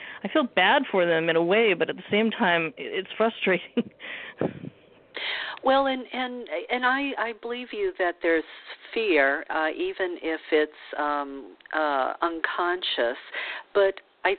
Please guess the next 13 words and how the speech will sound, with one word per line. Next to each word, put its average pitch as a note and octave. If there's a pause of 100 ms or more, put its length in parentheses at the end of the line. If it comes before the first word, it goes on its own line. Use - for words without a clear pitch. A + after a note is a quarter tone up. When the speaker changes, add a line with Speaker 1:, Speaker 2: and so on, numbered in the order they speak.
Speaker 2:
think A3
we G3+
also F3+
have D#3
to D#3+
acknowledge D3 (320)
that, C#3 (120)
and, E3+
and G#3
maybe C4
you're G3 (160)
saying D3+
that, C3